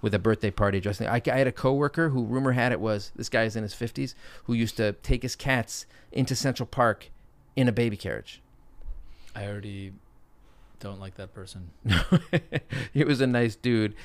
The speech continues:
Speaker 1: And let me just say, once you found out that he supposedly did that, you weren't super surprised.
Speaker 2: Was it a cat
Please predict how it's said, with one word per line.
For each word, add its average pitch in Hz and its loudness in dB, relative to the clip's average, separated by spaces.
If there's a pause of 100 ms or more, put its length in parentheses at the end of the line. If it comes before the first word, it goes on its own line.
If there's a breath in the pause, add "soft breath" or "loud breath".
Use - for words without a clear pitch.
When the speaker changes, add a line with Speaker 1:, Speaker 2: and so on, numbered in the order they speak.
(200 loud breath)
Speaker 1:
And 123 2
let 123 4
me 123 4
just 113 -2
say, 110 6
once 113 2
you 120 0
found 113 2
out 107 6
that 107 2
he 107 0
supposedly 101 0
did 104 0
that, 104 4
you 101 -2
weren't 98 0
super 101 -2
surprised. 95 0
Speaker 2:
Was 147 2
it 156 2
a 135 0
cat 143 0